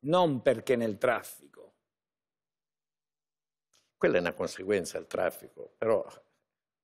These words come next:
Speaker 1: Faremo
Speaker 2: sono
Speaker 1: la
Speaker 2: dure.
Speaker 1: domanda tra qualche istante, quella che deve fare con la persona che sta per entrare, lei... E ci sentiremo altri messaggi, altri passaggi, altre,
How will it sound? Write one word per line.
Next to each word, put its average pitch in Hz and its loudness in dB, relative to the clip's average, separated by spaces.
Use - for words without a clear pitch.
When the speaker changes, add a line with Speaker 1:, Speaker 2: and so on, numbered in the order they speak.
Speaker 1:
Faremo 160 4
Speaker 2:
sono 165 6
Speaker 1:
la 165 6
Speaker 2:
dure. 160 4
Speaker 1:
domanda 160 4
tra 143 0
qualche 160 2
istante, 143 0
quella 139 2
che 135 0
deve 135 2
fare 139 2
con 117 0
la 117 4
persona 131 0
che 117 -2
sta 120 -2
per 117 0
entrare, 117 -2
lei... 117 -2
E - -20
ci - -16
sentiremo 139 -2
altri 139 0
messaggi, 127 -2
altri 117 -4
passaggi, 127 -2
altre, 123 -2